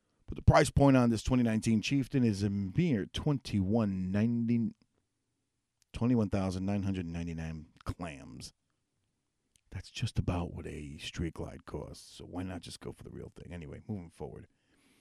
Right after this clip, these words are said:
The Moto Guzzi M G X twenty-one. It's got a weird-looking engine, but it's definitely a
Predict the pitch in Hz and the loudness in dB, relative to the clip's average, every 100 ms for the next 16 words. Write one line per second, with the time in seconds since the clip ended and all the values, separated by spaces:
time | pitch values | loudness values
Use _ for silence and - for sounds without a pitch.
0 | _ - 107 147 147 117 131 113 123 110 | _ -4 4 8 8 8 6 8 6 4
1 | 117 104 110 104 101 - 110 98 90 95 | 2 4 4 4 0 0 0 0 -2 4
2 | 120 123 123 - _ - _ _ - - | 6 6 2 -4 _ -20 _ _ -2 0
3 | 139 107 107 113 104 110 101 98 101 101 | 2 0 0 0 2 0 0 -2 0 2
4 | 107 101 95 92 87 87 - 98 117 113 | 2 0 0 -2 -2 -6 -10 0 4 4
5 | 104 117 110 110 107 107 110 - 98 | 2 0 0 2 0 0 -2 -4 -8